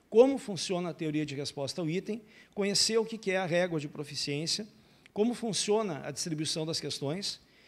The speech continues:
e a partir daí resolver algumas provas do enem anteriores, controlando o tempo da prova.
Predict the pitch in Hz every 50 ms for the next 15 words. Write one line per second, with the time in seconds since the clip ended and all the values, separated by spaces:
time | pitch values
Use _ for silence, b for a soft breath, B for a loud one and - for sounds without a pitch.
0 | B B B 180 214 208 214 226 214 170 - 247 254 254 226 214 196 202 214 214
1 | 202 214 196 170 202 185 165 147 160 170 180 190 - - - - 196 185 226 254
2 | 262 214 - - 190 180 185 180 180 151 143 160 156 151 151 147 160 165 156 190
3 | 175 170 180 196 208 - - - 220 208 202 196 185 170 180 190 185 202 190 -
4 | 175 175 170 196 185 180 - 170 147 139 127 110 107 107